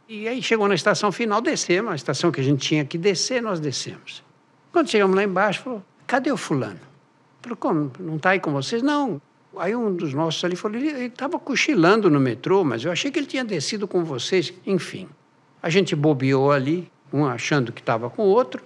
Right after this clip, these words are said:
e ele seguiu a viagem no metrô. Falei, "Puta, ele não fala nada, ele não sabe nem o endereço de onde nós estamos."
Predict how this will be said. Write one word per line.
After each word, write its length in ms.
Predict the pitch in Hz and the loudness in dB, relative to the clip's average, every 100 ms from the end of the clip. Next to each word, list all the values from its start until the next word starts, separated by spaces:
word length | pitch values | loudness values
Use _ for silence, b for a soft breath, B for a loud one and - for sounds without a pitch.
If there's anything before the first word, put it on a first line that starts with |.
| - | -8
e 300 | 233 285 359 | -6 -6 -8
ele 340 | 269 220 240 311 - | -2 0 0 -8 -4
seguiu 460 | - 269 185 196 | 0 0 4 6
a 80 | 202 | 6
viagem 480 | 190 208 131 135 165 | 4 4 4 2 0
no 120 | 185 | 0
metrô. 420 | 196 226 - 226 - _ _ _ _ _ _ | -2 -4 0 -2 -2 _ _ _ _ _ _
Falei, 180 | - 269 | -6 -6
"Puta, 280 | 262 349 285 | -4 -6 -4
ele 100 | 294 | 0
não 100 | 302 | 0
fala 340 | - 269 285 | 0 -2 -2
nada, 520 | 269 170 190 262 170 165 | 0 2 0 -2 -6 -4
ele 200 | 202 269 | -4 -2
não 140 | 269 | -2
sabe 300 | - 254 277 | 2 2 2
nem 120 | 247 | 0
o 60 | 294 | 0
endereço 680 | 302 285 143 160 240 - 180 | 4 4 6 6 4 0 -2
de 80 | 175 | 0
onde 180 | 160 | 2
nós 240 | 147 156 135 | 2 2 0
estamos." 840 | 131 - - 139 190 160 123 117 | 0 -2 -2 -2 0 0 -2 -8